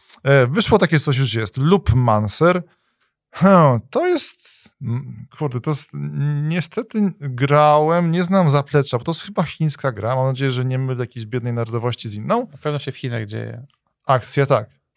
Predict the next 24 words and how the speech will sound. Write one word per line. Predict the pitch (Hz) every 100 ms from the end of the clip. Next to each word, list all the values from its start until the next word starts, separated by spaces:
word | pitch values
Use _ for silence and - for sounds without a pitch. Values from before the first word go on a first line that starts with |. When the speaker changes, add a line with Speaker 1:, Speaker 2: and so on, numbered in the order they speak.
| _ -
Speaker 2:
No. | 120 143
Speaker 1:
E, | 151 151 156 -
takie | 370 - 311
dwa | 180 151 165
D | 143 151
rogalikowe. | 147 135 135 131 - 135 127 127 123
Mm, | 123 135 147 147 151 151 151 147 147 143
ludzie | 156 226 208
narzekają, | 175 165 156 - 165 147
że | 127
tam | 139 135
z |
rogalika, | 135 139 151 175 170 165 - _ _ _ _ _ -
no, | 143 151 165 156 107
<laughs> | 110 127 123
ma | 127
tylko | 160 160 160
to, | 151
że | 147
się | 143
powtarza | 147 135 - 160 120 - 139
od | 123 123 170
nowa, | 185 113 156
bo, | 156